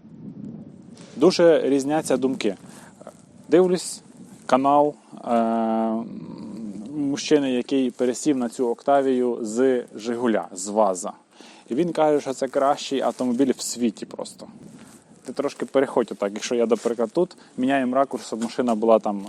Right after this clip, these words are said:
е, з правого боку. Мужик пересів з ваза на,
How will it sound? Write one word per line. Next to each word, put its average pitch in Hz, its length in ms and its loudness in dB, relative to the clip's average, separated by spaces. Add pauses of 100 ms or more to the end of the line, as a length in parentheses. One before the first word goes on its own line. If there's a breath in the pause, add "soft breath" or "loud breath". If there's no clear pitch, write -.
(100)
е, 104 320 2
з 98 140 -8
правого 117 500 4
боку. 104 320 -2 (1300 loud breath)
Мужик 139 260 0
пересів 151 520 0
з 120 80 -8
ваза 117 460 0 (120)
на, 113 540 0